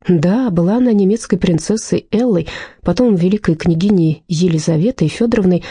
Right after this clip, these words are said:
хозяйкой Москвы, а стала основательницей Марфо-Мариинской обители. Патриарх служил молебен, помыслы о матушке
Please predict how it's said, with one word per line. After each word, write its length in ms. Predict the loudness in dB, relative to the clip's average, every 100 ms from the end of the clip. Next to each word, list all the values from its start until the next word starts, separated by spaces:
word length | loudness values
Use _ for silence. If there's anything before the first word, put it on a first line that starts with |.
| -16 _
хозяйкой 500 | -4 0 0 0 0
Москвы, 480 | 0 -2 -2 -2 -4 _ _ _
а 180 | -2 -2
стала 320 | -2 -2 0
основательницей 920 | -2 -2 0 0 0 0 0 0 -4 -4 -18 _
Марфо-Мариинской 920 | 0 0 0 0 0 0 -2 -2 -2
обители. 440 | -2 -4 -6 -10 -12 _ _ _ _ _ _
Патриарх 560 | -4 -2 0 -2 -4 -10
служил 380 | -4 -2 0
молебен, 460 | 0 0 0 0 -2 -4 -16 -20 _
помыслы 420 | 0 0 0 0
о 60 | 0
матушке 640 | 0 -2 -6 -4 -2